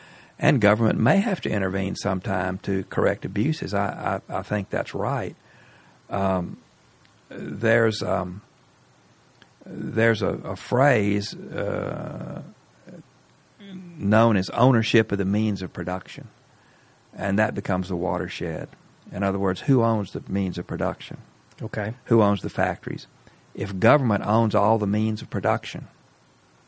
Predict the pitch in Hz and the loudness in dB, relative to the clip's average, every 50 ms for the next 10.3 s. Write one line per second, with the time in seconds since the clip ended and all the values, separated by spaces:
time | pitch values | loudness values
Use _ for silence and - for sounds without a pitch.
0 | _ _ _ - 101 95 92 95 - - - - 90 92 90 85 - - - - | _ _ _ -6 -4 -2 0 0 -2 -2 -4 -6 -4 -4 -4 -6 -6 -8 -8 -8
1 | - - - - - _ _ _ _ _ _ _ _ _ _ _ _ _ _ _ | -8 -10 -14 -18 -18 _ _ _ _ _ _ _ _ _ _ _ _ _ _ _
2 | _ _ - - _ _ _ _ _ _ _ _ _ _ _ _ _ - - 104 | _ _ -20 -20 _ _ _ _ _ _ _ _ _ _ _ _ _ -12 -12 -10
3 | 101 107 110 107 107 104 104 95 - - 87 104 113 156 190 196 - - - - | -2 2 4 4 4 4 2 -2 -2 0 2 4 6 6 4 4 0 -2 0 2
4 | 98 95 95 92 90 90 90 85 87 95 92 92 90 87 85 - - 82 - 85 | 2 4 4 2 2 0 0 -2 -2 -4 -4 -4 -6 -6 -8 -10 -8 -6 -6 -6
5 | - - - - - - - _ _ _ _ - - 95 95 92 90 92 90 87 | -6 -8 -12 -12 -10 -10 -12 _ _ _ _ -10 -6 -4 -2 -2 0 -2 -2 -4
6 | 85 98 87 - - 90 - - 98 104 117 117 - - 92 95 98 101 - - | -4 -8 -12 -12 -14 -12 -4 0 0 2 0 0 -4 -6 -4 -4 -4 -4 -6 -6
7 | 92 90 90 87 - - - 98 98 95 95 95 - 107 98 90 87 87 85 90 | -6 -6 -6 -6 -6 -2 0 2 2 2 0 -2 -2 -2 -2 -4 -4 -4 -4 -6
8 | 98 98 92 90 90 90 92 92 92 87 85 82 80 - - 117 135 135 - 87 | -6 -6 -6 -6 -6 -6 -6 -4 -4 -4 -6 -8 -10 -6 -4 -2 -2 -2 -4 -6
9 | 90 90 92 - - - 101 107 110 110 113 107 123 147 180 185 139 110 92 92 | -8 -8 -8 -8 -6 -4 -2 0 0 -2 0 2 2 2 2 2 0 -2 -2 -2
10 | 90 90 87 85 82 - | -2 -4 -6 -8 -8 -12